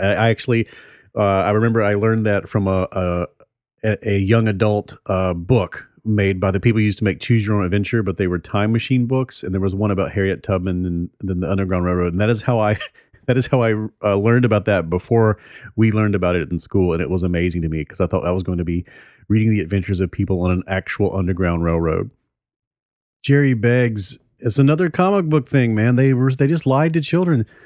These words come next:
He was, he said he used to believe that the sea monkeys were, um,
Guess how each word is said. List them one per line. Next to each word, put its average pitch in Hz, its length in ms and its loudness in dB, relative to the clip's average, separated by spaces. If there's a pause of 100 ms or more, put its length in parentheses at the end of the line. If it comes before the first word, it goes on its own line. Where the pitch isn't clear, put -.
(200)
He 165 140 2
was, 156 200 0
he 170 120 2
said 147 160 2
he 131 60 4
used 147 140 0
to 123 80 -4
believe 120 240 2
that 131 220 -2
the 135 100 -2
sea 202 180 0
monkeys 92 500 0
were, 110 480 0
um, 120 640 0